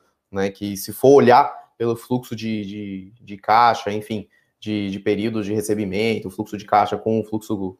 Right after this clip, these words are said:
né, que a gente fa-, chama de contábil, né, que é o por competência, o lucro líquido subsequentemente é bastante positivo, né? Então indica que a empresa aí pode ter uma rentabilidade interessante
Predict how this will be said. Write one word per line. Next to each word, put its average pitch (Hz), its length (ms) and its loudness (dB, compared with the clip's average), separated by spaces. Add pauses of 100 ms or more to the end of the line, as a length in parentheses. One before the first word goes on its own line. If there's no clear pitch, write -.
(140)
né, 104 240 -4
que 104 120 -10
a 98 60 -2
gente 90 180 -14
fa-, 98 300 -2
chama 98 180 -6
de 98 80 -10
contábil, 98 580 2
né, 95 140 -6
que - 100 -12
é 92 40 -4
o 92 340 -6
por 95 140 -4
competência, 104 680 -2 (380)
o 110 320 2
lucro 113 240 2
líquido 113 500 2 (200)
subsequentemente 127 920 -2
é 107 340 2
bastante 107 400 -2
positivo, 110 720 -4 (500)
né? 92 80 -4
Então 98 200 0
indica 98 360 -2
que 104 100 0
a 107 60 4
empresa 104 380 2
aí 104 160 4 (100)
pode - 240 0
ter 104 60 -4
uma 104 120 0
rentabilidade 101 540 0
interessante 98 680 -2